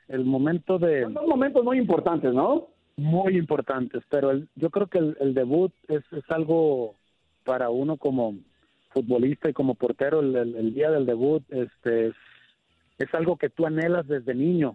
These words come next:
Speaker 1: Obviamente, también
Speaker 2: Claro.
Speaker 1: anhelas ser campeón y ser esto y ganar,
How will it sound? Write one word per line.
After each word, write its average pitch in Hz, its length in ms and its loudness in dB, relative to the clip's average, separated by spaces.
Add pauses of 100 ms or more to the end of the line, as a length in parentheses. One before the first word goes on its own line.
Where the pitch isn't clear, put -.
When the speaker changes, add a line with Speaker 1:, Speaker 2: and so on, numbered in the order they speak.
Speaker 1:
Obviamente, 139 640 -4 (380)
también 113 340 -6
Speaker 2:
Claro. 127 260 0
Speaker 1:
anhelas 120 260 -2 (360)
ser - 160 -8
campeón 135 720 -2
y 117 80 -10
ser 131 220 -4
esto 139 520 -4
y 120 200 -2
ganar, 120 340 -2